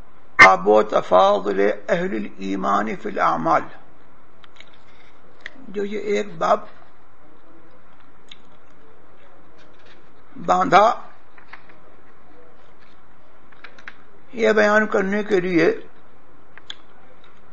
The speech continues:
کہ اہل ایمان کے اعمال میں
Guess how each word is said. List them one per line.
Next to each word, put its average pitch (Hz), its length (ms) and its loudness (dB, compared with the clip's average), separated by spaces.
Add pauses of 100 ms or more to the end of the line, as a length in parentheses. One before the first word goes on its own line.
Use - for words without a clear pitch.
(840)
کہ 208 180 4 (3000)
اہل 202 240 4
ایمان 95 580 6 (3750)
کے 240 120 -2
اعمال 196 520 4
میں 196 240 2